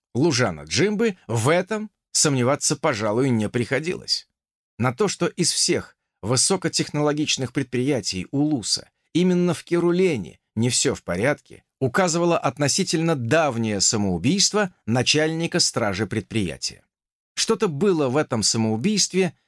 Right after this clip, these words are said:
неуловимо схожее с происшествиями, череда коих столь трагично и столь стремительно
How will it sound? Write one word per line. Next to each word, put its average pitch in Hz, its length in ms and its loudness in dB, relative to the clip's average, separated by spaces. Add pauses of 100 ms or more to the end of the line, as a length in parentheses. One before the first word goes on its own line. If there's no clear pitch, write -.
(280)
неуловимо 156 600 2
схожее 170 540 0
с - 80 0
происшествиями, 143 920 -6 (440)
череда 151 400 2
коих 190 380 0
столь 135 300 0
трагично 135 560 0
и 147 180 -4
столь 135 300 0
стремительно 180 800 0